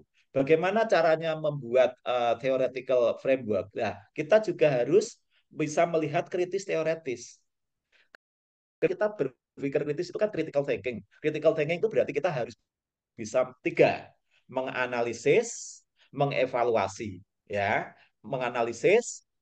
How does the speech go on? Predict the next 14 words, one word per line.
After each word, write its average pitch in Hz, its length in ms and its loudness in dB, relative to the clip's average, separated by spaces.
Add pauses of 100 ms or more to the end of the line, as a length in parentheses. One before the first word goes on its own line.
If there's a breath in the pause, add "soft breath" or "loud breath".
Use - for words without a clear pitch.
mengevaluasi, 120 1200 -4
dan 131 220 2
menghasilkan 104 680 -4
sesuatu. 98 640 -8 (240)
Menghasilkan 135 480 2
sesuatu 147 560 0
itu - 240 -4
bisa 151 480 0 (800)
persamaannya, 143 880 -2 (240)
bisa 131 400 0
perbedaannya, 131 880 -2 (320)
bisa 196 560 0 (400)
hanya 139 460 0
semata-mata 143 960 -2